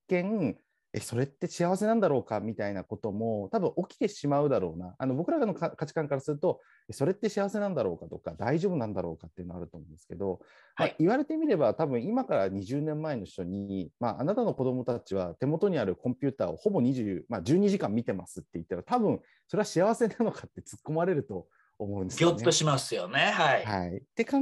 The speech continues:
Speaker 1: えると、おそらくそれぐらいのことは起きるんじゃないかなというふうには思います。で、
Speaker 2: なるほど。
Speaker 1: 今いただいたやつの中でやっぱり大きいキーワードっていうのは、きっともう今の子供たちっていうのは自分たちが想像もできないような方法で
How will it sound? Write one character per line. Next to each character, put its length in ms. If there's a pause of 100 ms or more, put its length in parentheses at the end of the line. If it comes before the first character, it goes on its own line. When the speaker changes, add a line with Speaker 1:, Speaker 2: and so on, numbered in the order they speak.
Speaker 1:
え 100
る 120
と、 260
お 60
そ 120
ら 140
く 440
そ 120
れ 140
ぐ 60
ら 100
い 40
の 80
こ 120
と 120
は 100
起 60
き 60
る 120
ん 40
じ 80
ゃ 60
な 120
い 60
か 120
な 240
と 280
い 60
う 80
ふ 80
う 60
に 120
は 160
思 220
い 40
ま 80
す。 200 (160)
で、 340
Speaker 2:
な 60
る 60 (200)
ほ 60
ど。 60 (280)
Speaker 1:
今 320
い 320
た 80
だ 120
い 40
た 80
や 80
つ 60
の 80
中 160
で 20
や 60
っ 40
ぱ 100
り 40
大 160
き 120
い 40
キ 160
ー 60
ワ 100
ー 40
ド 100
っ 100
て 80
い 60
う 40
の 120
は、 180
き 160
っ 40 (100)
と 240 (640)
も 220
う 140 (160)
今 200
の 200
子 160
供 180
た 120
ち 160
っ 40
て 80
い 40
う 40
の 120
は 100
自 140
分 140
た 120
ち 320
が 100
想 220
像 140
も 100
で 100
き 100
な 120
い 100
よ 140
う 40
な 220
方 240
法 240
で 200